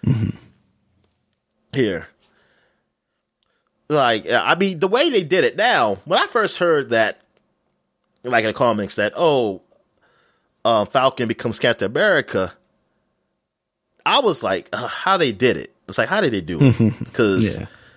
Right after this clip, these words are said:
Speaker 2: did they just give it to him and now he's just it? And then, like, is he just Captain America and, like, the world isn't, they just look at him and accept him, or what? It has to be done very well to me, like, to be good. Like, they just did it, like, the world just accepts him and that's it.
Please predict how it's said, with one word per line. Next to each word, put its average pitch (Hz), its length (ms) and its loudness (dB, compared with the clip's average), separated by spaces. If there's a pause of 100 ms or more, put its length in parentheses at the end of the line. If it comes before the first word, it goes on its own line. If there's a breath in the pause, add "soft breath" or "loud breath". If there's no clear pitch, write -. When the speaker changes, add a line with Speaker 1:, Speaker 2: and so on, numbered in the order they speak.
(360 soft breath)
Speaker 2:
did 117 140 2
they 135 60 0
just 104 260 0
give 107 200 0
it 110 100 0
to 120 220 0
him 113 200 2
and 85 260 -2
now 92 220 -2
he's 95 220 -6
just 95 180 -6
it? 104 180 -4
And 113 140 -6
then, 147 140 0
like, 135 320 -2 (580 soft breath)
is 147 180 0
he 147 140 -4
just 127 260 -2
Captain 131 300 0
America 131 520 2
and, 104 260 -2
like, 101 160 -2
the 92 80 -10
world 113 380 2
isn't, 101 340 -4 (580)
they 95 240 0
just 87 260 -6
look 104 240 -4
at 104 140 4
him 101 120 -2
and 85 60 -6
accept 139 400 0
him, 170 300 -4
or 92 300 -2
what? 92 340 -2 (540 loud breath)
It 170 140 2
has 226 180 2
to 202 60 -2
be 170 120 -2
done 165 320 2
very 139 320 0
well 113 440 2 (160)
to 120 120 -4
me, 82 320 -6 (260)
like, 101 180 2
to 107 80 -6
be 101 100 0
good. 85 340 0
Like, 87 200 -4
they 147 80 0
just 185 240 -2
did 151 160 2
it, 147 100 0
like, 117 180 0
the 117 80 -2
world 135 340 2
just 135 160 -2
accepts - 440 -4
him 107 120 -2
and 104 80 -2
that's 123 220 0
it. 156 240 0